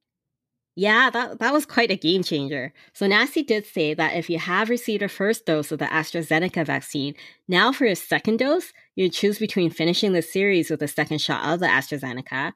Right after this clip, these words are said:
or you can choose a second dose of an M R N A vaccine, so that'd be Pfizer or Moderna.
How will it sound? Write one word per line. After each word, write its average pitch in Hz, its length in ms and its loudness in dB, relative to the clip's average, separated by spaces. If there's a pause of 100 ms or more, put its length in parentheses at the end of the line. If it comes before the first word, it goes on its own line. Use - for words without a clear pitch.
(340)
or 240 340 4
you 277 140 -2
can 226 160 0
choose 190 240 -2
a 165 40 -4
second 214 360 -2
dose 170 240 -2
of 151 100 -2
an 143 160 -2
M 156 160 0
R 143 140 0
N 175 180 4
A 240 160 4
vaccine, 139 540 -4
so - 120 -8
that'd 143 200 -2
be 147 100 -6
Pfizer 208 580 0
or 202 120 -2
Moderna. 165 560 -2